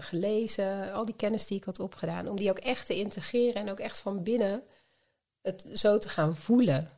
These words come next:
zeg maar. En daar had ik echt nodig dat mijn lichaam, dat, dat, dat die daarbij werd betrokken. Want kijk, emoties, alles wat je voelt, zit in je lijf. Niet in je hoofd. Je hoofd heeft daar gedachtes over <laughs> en meningen over.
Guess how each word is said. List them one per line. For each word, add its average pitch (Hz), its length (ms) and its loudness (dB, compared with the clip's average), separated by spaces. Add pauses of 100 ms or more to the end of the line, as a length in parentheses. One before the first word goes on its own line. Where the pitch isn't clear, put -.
(140)
zeg - 280 -12
maar. 180 120 -2
En 190 80 0
daar 202 80 4
had 208 120 4
ik 208 180 -4
echt 240 240 2
nodig 233 320 4
dat 208 140 -4
mijn 190 160 2
lichaam, 190 440 2 (180)
dat, 180 240 -2
dat, 190 200 0
dat 185 160 0
die 214 100 0
daarbij 190 420 4
werd 180 180 0
betrokken. - 500 -6
Want 175 240 -4 (1000)
kijk, 185 180 0
emoties, 208 1000 2 (380)
alles 262 340 2
wat 202 180 -2
je 175 100 -4
voelt, 170 560 -6 (160)
zit 240 340 2 (100)
in 220 260 -2
je 170 100 2
lijf. 160 600 -6 (340)
Niet - 220 -2
in 185 60 0
je 151 100 0
hoofd. - 400 -12
Je 160 80 -4
hoofd 190 220 4
heeft 180 160 -2
daar 185 120 -4
gedachtes - 500 -4
over 190 600 -4
<laughs> - 160 -18
en 180 140 0
meningen 214 460 2
over. - 540 -4